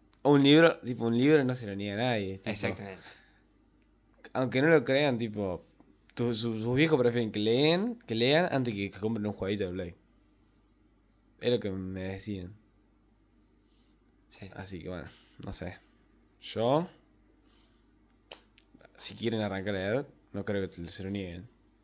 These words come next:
Speaker 2: Sí, exactamente. Ah, justamente hablando de educación financiera, un,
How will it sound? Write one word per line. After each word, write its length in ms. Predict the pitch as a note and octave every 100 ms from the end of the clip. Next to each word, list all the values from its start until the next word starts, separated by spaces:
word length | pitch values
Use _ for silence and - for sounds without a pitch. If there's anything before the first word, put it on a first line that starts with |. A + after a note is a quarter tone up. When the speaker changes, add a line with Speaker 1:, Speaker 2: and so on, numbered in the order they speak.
| _ _ _ _ _ _ _ _
Speaker 2:
Sí, 180 | - -
exactamente. 600 | - G#2+ G#2 G2+ G#2 - _ _ _ - _
Ah, 320 | A#2+ A#2 G2 - _ _ _
justamente 540 | - C3 B2+ B2+ C3
hablando 240 | A#2 A#2+ B2+
de 60 |
educación 360 | A2+ G#2 G#2 A#2
financiera, 640 | A#2 G#2 G#2 A#2+ B2+ B2+ -
un, 220 | A#2 A#2